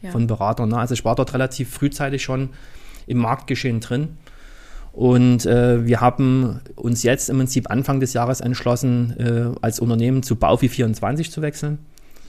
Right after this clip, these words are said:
Speaker 2: Aus dem einfachen Grund heraus, weil wir glauben, dass jetzt die Stufe beginnt, wo sich die Baufinanzierung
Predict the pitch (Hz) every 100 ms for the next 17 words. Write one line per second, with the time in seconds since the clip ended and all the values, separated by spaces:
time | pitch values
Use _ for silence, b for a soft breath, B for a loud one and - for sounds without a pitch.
0 | b b - 117 117 117 117 131 139 123
1 | - 135 151 151 139 135 139 - - -
2 | 110 104 120 117 - 101 127 143 131 120
3 | - 120 - 127 - - 143 143 127 -
4 | 131 131 117 117 120 - 120 120 117 -
5 | 135 151 135 131 - 131